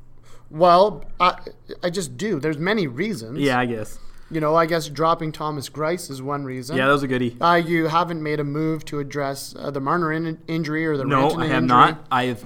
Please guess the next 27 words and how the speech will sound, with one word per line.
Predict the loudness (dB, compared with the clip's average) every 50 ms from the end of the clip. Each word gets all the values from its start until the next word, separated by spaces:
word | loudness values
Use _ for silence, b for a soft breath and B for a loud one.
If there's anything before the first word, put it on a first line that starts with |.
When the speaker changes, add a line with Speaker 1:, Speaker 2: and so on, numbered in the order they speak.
| -4
Speaker 2:
I | -2 -2
have | -2 -4 -6 -4
put | -2 2 4
Speaker 1:
You | 4 4
Speaker 2:
out | 6
the |
Speaker 1:
held | 6 6 8 8
Speaker 2:
feelers. | 8 6 6 6 6 4 2 0
Speaker 1:
on | 0
Speaker 2:
I | 0
have | 0 0 0 0
put | -2 -2
out | -2 -2
the | -4 -4
feelers. | -2 -2 0 0 -2 -4 -4 -8 -12 -10
Speaker 1:
You | -8 -4
held | -2 0 0 2
on | 2 0 0 -2 -4
to, | -6 -8 -8 -6 -6 -8 -8 -10 -12 -16 -16 -8 -4
uh, | -4 -2 -2 -2
Nico | -4 -6 -6 -4 -2 -2 -2
Hischier. | -2 -4 -6 -6 -6 -6 -8 -6 -8 -8 -10 -10 -8
Speaker 2:
Yeah, | -6 -6
I | -4
did | -4 -4 -4 -4 -4
do | -4 -4
that. | -4 -2 -2 -2 -4 -4 -6